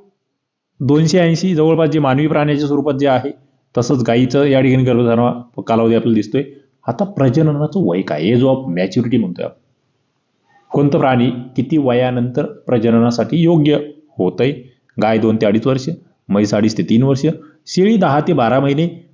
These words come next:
मेंढी आठ ते दहा महिने. म्हणजे तेवढ्या काला-, तेवढ्या वयाचा तो प्राणी झाला की नंतर तो, अ, प्रजननासाठी योग्य ठरतो असं म्हणावं लागेल. आता संतती दर कसा असतो पशुधनामध्ये?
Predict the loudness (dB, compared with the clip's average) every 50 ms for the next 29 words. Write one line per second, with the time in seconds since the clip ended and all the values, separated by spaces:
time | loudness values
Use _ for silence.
0 | _ -2 0 2 2 2 2 2 2 2 0 0 0 -2 -2 -2 -2 -2 -2 -4
1 | -6 -8 -8 -10 -12 -16 _ _ _ _ _ _ _ _ _ _ _ _ _ _
2 | _ _ _ _ _ _ _ _ 2 2 4 4 4 4 4 2 2 2 2 2
3 | 2 2 0 0 -2 -2 0 2 2 2 2 2 2 0 0 0 -4 -4 -4 -6
4 | -14 -20 _ _ _ _ _ _ -6 -4 -2 0 0 0 0 0 0 2 2 2
5 | 0 0 -2 -2 -2 -2 -2 -2 -2 -2 0 0 -2 -2 -4 -12 -18 -20 -20 _
6 | _ _ _ _ -4 -2 -2 -2 0 0 0 2 2 2 2 2 2 2 0 0
7 | -2 -4 -4 -2 -2 0 0 0 0 0 0 0 0 0 0 -2 -8 -14 -16 -20
8 | _ _ _ _ -4 -2 -2 0 0 0 -2 -2 -2 -6 -16 -20 -10 -8 -6 -6
9 | -6 -6 -6 -6 -6 -6 -8 -8 -10 -14 _ _ _ _ _ _ _ _ _ _
10 | _ _ _ _ _ _ _ _ _ _ _ _ _ _ -6 -2 0 0 0 2
11 | 2 2 4 4 2 2 2 2 2 2 2 0 -2 -2 0 -2 -2 -2 -2 -4
12 | -4 -4 -4 -4 -4 -4 -2 -2 -2 -2 0 0 0 0